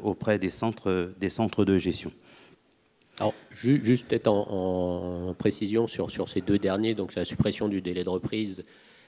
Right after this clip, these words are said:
Speaker 2: euh, la réduction du délai de reprise de trois à deux ans et la suppression de l'article cent quatre-vingt-dix-neuf quater B, donc les neuf cent quinze euros pour parler simplement.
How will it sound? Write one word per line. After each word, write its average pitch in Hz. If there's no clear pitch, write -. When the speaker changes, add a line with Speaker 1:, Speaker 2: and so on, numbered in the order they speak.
Speaker 2:
euh, 92
la 90
réduction 101
du 98
délai 95
de 90
reprise 98
de 95
trois 101
à -
deux 104
ans 107
et 98
la 90
suppression 104
de 98
l'article 90
cent 92
quatre-vingt-dix-neuf 95
quater 92
B, 104
donc 90
les 92
neuf 87
cent 90
quinze 87
euros 110
pour 90
parler 90
simplement. 101